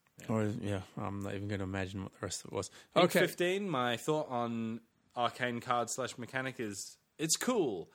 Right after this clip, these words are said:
Speaker 1: but they've never done it very well, so I'm waiting for them to reboot it and do it again.
Speaker 2: All right. See, Kamigawa, we're going back there.
Speaker 1: <laughs> It's just gonna be Splice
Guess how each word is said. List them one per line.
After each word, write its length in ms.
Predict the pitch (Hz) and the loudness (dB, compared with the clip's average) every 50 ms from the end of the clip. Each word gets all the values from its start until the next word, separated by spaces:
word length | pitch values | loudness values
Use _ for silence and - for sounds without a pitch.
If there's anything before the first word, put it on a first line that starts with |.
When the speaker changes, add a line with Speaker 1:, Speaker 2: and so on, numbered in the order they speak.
| _ _ _ | _ _ _
Speaker 1:
but 160 | 123 127 123 | -4 -2 0
they've 180 | 127 120 110 110 | 0 0 0 0
never 360 | 120 131 147 156 151 160 151 | 0 2 2 4 4 4 2
done 220 | 131 139 131 131 | 2 2 2 2
it 80 | 135 127 | 0 -2
very 280 | 117 120 120 120 117 | -2 0 0 0 0
well, 400 | 117 117 131 139 139 139 139 139 131 | 0 2 2 4 4 4 4 2 0
so 180 | - - 120 | -2 -2 0
I'm 100 | 113 107 | 0 0
waiting 240 | 110 110 110 107 104 101 | 0 0 0 0 -2 -4
for 100 | - 107 | -8 -8
them 120 | 104 101 98 | -8 -8 -8
to 100 | - 101 | -8 -4
reboot 420 | 95 107 104 98 - 104 101 95 | -2 -2 -2 0 0 -2 -2 -2
it 60 | 101 | -4
and 100 | 92 95 | -6 -6
do 140 | 95 98 92 | -8 -8 -8
it 60 | 87 | -8
again. 240 | 87 82 82 80 80 - _ _ _ _ _ _ _ _ - 165 | -8 -10 -10 -12 -12 -14 _ _ _ _ _ _ _ _ 0 2
Speaker 2:
All 140 | 131 113 | 4 6
right. 180 | 113 120 120 - - _ | 6 4 4 0 -4 _
See, 280 | - - 113 123 151 151 - - | 0 4 4 4 4 2 -2 0
Kamigawa, 680 | - 123 120 123 117 110 160 160 156 131 117 117 117 - _ _ _ - | 2 4 4 4 4 4 4 6 8 6 6 6 2 -2 _ _ _ -4
we're 120 | 110 95 | -2 0
going 320 | 90 95 110 110 110 117 | 4 6 6 6 6 6
back 260 | 123 147 143 131 - - | 6 6 6 6 6 6
there. 340 | 131 113 110 107 107 110 - - - | 6 8 8 6 4 2 -2 2 4
Speaker 1:
<laughs> 800 | 240 220 - - 214 - - 196 185 - - 180 165 - - 160 - _ _ - - - 143 - - | 4 4 6 4 2 2 2 0 -2 0 -2 -4 -4 -4 -8 -12 -14 _ _ -20 -14 -12 -8 -4 -4
It's 160 | 151 - - | -4 -2 0
just 180 | 190 190 185 | 0 0 0
gonna 120 | 214 202 196 | 0 0 2
be 80 | 190 185 | 2 0
Splice 580 | - - - - 131 123 120 120 117 - - | 0 -2 -2 0 2 4 4 4 2 2 -4